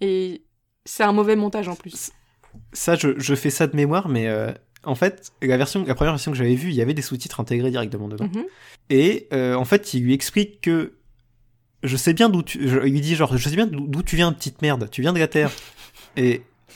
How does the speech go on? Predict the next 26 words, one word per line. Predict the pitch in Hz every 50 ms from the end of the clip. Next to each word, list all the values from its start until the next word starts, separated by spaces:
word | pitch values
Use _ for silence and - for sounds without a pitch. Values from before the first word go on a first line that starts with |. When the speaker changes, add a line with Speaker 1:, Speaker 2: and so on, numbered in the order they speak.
| - -
Speaker 2:
là, | 147 175
ça | 196 - 160
va | 143 151
chier. | - - - - 156 147 - _ _ _ _ _ _ _ _ _ _ _ _ - -
Et | 143
je | 127 131
vois | 160 214
que | 196
vous | 165 143
avez | 135 135 139
redécouvert | 127 143 175 - 185 185 180
la | 165 156
porte. | 139 - 135 - - - _
Alors | - 123 139
voilà | 190 202
ce | -
qu'on | - 160
va | 143
faire. | 131 - 131 113 117 - _ _ _ -
J'ai | 135 143 143
trouvé | - 202 196 233 226
la | 175 147
bombe | 143 151 175 175 160
de | 135
ton | 131 139 139
pote | 131 - 160 156 156 - - -